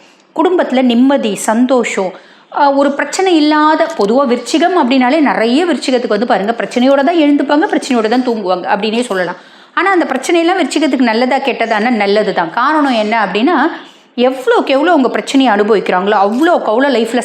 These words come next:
சாதிப்பாங்க. இந்த பிரச்சனைலேருந்து வெளியே வரணும், வெளியே வரணும்னு அவங்க மனசு ஒவ்வொரு பிரச்சனையிலேருந்தும் வெளியே வந்து, வெளியே வந்து, வெளியே வந்து பக்குவப்பட்டுடும். "எவ்வளோ பிரச்சனை வந்தாலும் நான் தாங்குவேன்ப்பா"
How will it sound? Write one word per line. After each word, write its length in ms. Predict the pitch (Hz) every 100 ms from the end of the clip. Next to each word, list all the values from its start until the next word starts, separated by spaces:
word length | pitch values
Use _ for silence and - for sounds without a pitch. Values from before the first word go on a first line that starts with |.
| -
சாதிப்பாங்க. 720 | 202 247 254 - 175 170 190 - - -
இந்த 200 | 226 247
பிரச்சனைலேருந்து 440 | 240 233 311 285 269
வெளியே 240 | 233 277
வரணும், 260 | 233 220 208
வெளியே 240 | 226 277
வரணும்னு 540 | 247 240 302 247 247 320 - -
அவங்க 260 | 214 240 220
மனசு 400 | 226 349 349 269
ஒவ்வொரு 400 | 226 277 370 294
பிரச்சனையிலேருந்தும் 520 | 262 294 277 262 294
வெளியே 300 | 240 254 277
வந்து, 220 | 247 226
வெளியே 260 | 214 240 262
வந்து, 220 | 226 208
வெளியே 240 | 202 240
வந்து 200 | 202 240
பக்குவப்பட்டுடும். 1000 | 294 262 - 330 - 196 190 185 202 170 - - _
"எவ்வளோ 520 | 208 202 214 240 302
பிரச்சனை 400 | 320 320 330 320
வந்தாலும் 280 | 302 320 311
நான் 280 | 262 247 240
தாங்குவேன்ப்பா" 260 | 214 185